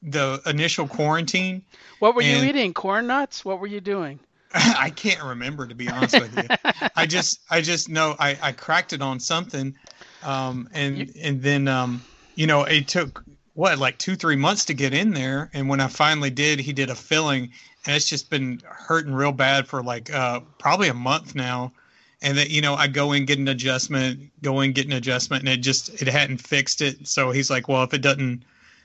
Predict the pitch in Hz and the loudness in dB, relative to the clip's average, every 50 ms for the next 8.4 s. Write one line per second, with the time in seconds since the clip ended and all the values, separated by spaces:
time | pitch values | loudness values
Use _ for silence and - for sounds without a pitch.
0 | _ - - 131 123 113 - - 143 131 117 139 131 131 - - 127 123 120 123 | _ -2 0 0 0 2 2 4 2 2 2 0 -2 -2 0 0 0 0 0 -2
1 | 123 123 135 113 110 - - 131 123 120 120 113 - - - 123 113 120 123 123 | -6 -6 -8 -8 -8 -6 -6 -4 -4 -4 -4 -4 -2 -2 -2 -2 -2 -2 -2 0
2 | 127 120 117 110 120 127 - _ _ _ - - 139 127 127 120 123 127 117 117 | 0 0 0 0 -4 -6 -12 _ _ _ -2 2 2 4 4 2 2 0 0 0
3 | 117 120 117 113 113 - - _ _ _ _ _ _ _ _ - - - 180 196 | 2 2 2 0 -2 -6 -10 _ _ _ _ _ _ _ _ -14 -8 -6 -2 0
4 | 208 214 196 185 - 160 175 170 175 180 175 165 160 147 - - 165 175 220 240 | 2 2 2 2 0 -2 -4 -4 -2 -2 -2 -4 -6 -8 -8 -6 -4 -4 -4 -4
5 | - - - 381 349 262 175 147 139 143 156 139 - - - - 185 185 175 147 | -6 -6 -6 -6 -4 -2 -2 -4 -4 -6 -10 -12 -12 -12 -12 -10 -10 -8 -8 -10
6 | - - _ _ - - - _ _ _ _ - - - - - 254 262 262 262 | -12 -14 _ _ -20 -20 -20 _ _ _ _ -18 -18 -4 4 8 8 10 10 10
7 | 262 254 190 - - - 247 - - 185 139 127 151 139 143 165 - 202 190 196 | 10 10 8 6 6 4 6 6 6 4 6 6 6 6 6 6 4 4 2 4
8 | 214 226 254 277 294 285 262 | 4 4 4 2 2 2 0